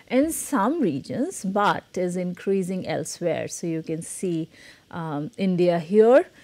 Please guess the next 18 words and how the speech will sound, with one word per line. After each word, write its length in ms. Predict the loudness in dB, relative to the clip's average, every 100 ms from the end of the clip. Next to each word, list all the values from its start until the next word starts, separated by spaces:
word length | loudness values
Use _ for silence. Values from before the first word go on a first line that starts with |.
| -20 -6
such 400 | 0 0 0 -2
as, 240 | 0 -4 -8
such 320 | -4 0 2
as 160 | 2 2
in 140 | 0
Asia 680 | 4 4 4 6 8 8 4
and 240 | 0 -4 -2
Pacific 560 | -2 -2 -6 -4 -4
and 160 | -2 -2
West 280 | -2 0 4
Asia, 680 | 6 6 6 6 8 4 0 -10 -20 -20 -4
about 540 | 0 2 4 4 2
two-thirds 720 | 0 0 0 2 4 4 2 -4
of 140 | -4
the 80 | -6
fresh 340 | -4 -4 -4
water 240 | -6 -6 -6
utilized 1000 | -8 -6 -4 -2 -2 -2 -6 -18 -20